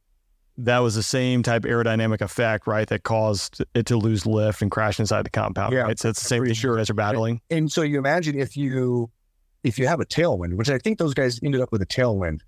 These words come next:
Speaker 2: which was kinda, uh, caused a little bit of that. So
Speaker 1: Okay.
Speaker 2: now, let's say you have a ten knot tailwind. That rotor wash is getting pushed in front of you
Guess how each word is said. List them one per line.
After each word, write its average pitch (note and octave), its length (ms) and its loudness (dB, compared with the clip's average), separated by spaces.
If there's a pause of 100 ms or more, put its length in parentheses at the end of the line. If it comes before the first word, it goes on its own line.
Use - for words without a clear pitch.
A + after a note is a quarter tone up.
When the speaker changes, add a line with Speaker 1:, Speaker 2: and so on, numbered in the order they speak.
Speaker 2:
which G#2 160 -2
was G2+ 140 0
kinda, G#2+ 340 0 (500)
uh, G2 280 0 (100)
caused G#2 340 0
a G2+ 40 -4
little G#2 140 0
bit G2 100 0
of F#2+ 60 0
that. G#2 180 0 (380)
So - 140 -2
Speaker 1:
Okay. A2+ 120 -2
Speaker 2:
now, D3 320 0 (920)
let's B2+ 100 -10
say F#3 100 0
you F#3 80 2
have F3 80 2
a D#3+ 40 -4
ten E3+ 220 0
knot D#3 160 2
tailwind. D3+ 360 0 (360)
That C3+ 200 0
rotor D3+ 300 0
wash A#2 240 0
is G#2+ 100 -6
getting A#2+ 240 -2
pushed - 280 -2
in G2+ 100 -2
front D3+ 320 0
of C3 120 -2
you G2+ 220 0